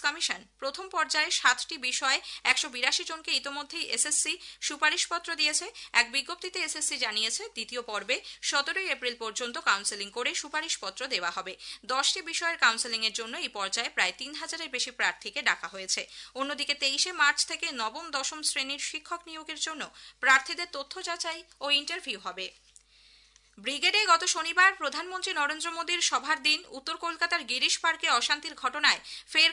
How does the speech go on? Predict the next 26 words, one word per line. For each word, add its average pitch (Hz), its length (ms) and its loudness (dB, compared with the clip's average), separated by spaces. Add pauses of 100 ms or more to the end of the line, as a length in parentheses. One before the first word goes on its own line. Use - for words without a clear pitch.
কলকাতা 302 340 0
পুলিশের 330 420 -2
কাছে 330 180 2
রিপোর্ট 262 340 -2 (100)
তলব 302 260 2
করেছে 320 260 -2
নির্বাচন 285 420 -4
কমিশন। 185 400 0 (340)
কেন 285 260 10
সেখানে 392 340 0
ওই 330 140 2
দিন 349 180 -2
কেন্দ্রীয় 302 400 0
বাহিনী 330 280 -2
মোতায়েন 302 260 0
করা 302 200 6
হয়নি, 294 300 2 (120)
তা 247 140 10
নিয়ে 254 240 0 (140)
এর 233 80 4 (100)
আগেও 247 200 2 (120)
তৎকালীন 311 440 0
পুলিশ 262 280 -2
কমিশনার 247 460 0 (160)
সুপ্রতিম 349 480 -6
সরকারের 262 440 0